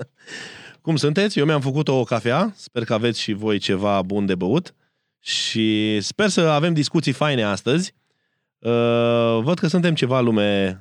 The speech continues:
live, ca și de, ca și de obicei. Uh, suntem la episodul doisprezece.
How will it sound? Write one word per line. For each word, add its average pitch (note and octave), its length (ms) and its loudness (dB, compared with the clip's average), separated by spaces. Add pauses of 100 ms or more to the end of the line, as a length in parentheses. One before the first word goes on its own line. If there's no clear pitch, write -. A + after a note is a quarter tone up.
live, A2 380 0 (240)
ca A2+ 80 -4
și G#2+ 260 0
de, F#2+ 460 -2
ca - 140 -6
și A2 120 -6
de G#2+ 80 0
obicei. A2 480 -2 (760)
Uh, A2+ 1120 0
suntem C#3 280 -2
la B2+ 120 2
episodul A#2+ 420 -2
doisprezece. A2+ 840 0